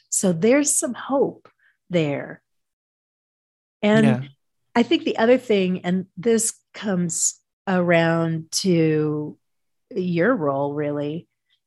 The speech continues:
Speaker 1: is that the biggest hope for me is with young people and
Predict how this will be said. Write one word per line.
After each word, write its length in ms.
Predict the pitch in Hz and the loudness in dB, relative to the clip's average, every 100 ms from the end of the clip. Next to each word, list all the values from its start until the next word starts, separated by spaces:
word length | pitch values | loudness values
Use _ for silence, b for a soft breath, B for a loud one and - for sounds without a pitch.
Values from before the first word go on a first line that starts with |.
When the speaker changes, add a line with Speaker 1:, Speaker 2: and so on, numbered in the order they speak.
| _ - | _ -4
Speaker 1:
is 160 | 196 | 0
that 280 | 190 180 - - | 4 2 0 -4
the 100 | 185 | -4
biggest 460 | - 190 226 214 | 0 0 2 0
hope 220 | 196 208 202 | -2 -2 -2
for 160 | 175 | -4
me 400 | 160 160 190 220 | -4 -4 -4 -6
is 300 | - 170 190 - - | -6 -8 -8 -16 -10
with 360 | 165 170 170 - _ _ | -2 0 -2 -6 _ _
young 240 | 170 175 247 | -2 -2 -2
people 580 | 202 143 160 165 165 _ _ _ _ _ _ _ _ _ - | -4 -6 -6 -8 -10 _ _ _ _ _ _ _ _ _ -4
and 500 | 175 165 165 165 165 | 0 2 2 0 -4